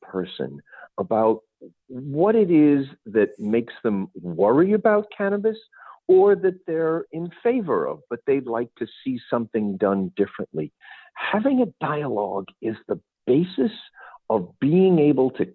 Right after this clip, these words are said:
change hearts and minds. It's the essence of our political system. And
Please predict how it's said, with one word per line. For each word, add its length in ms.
change 480
hearts 600
and 240
minds. 600
It's 120
the 120
essence 440
of 180
our 200
political 920
system. 520
And 520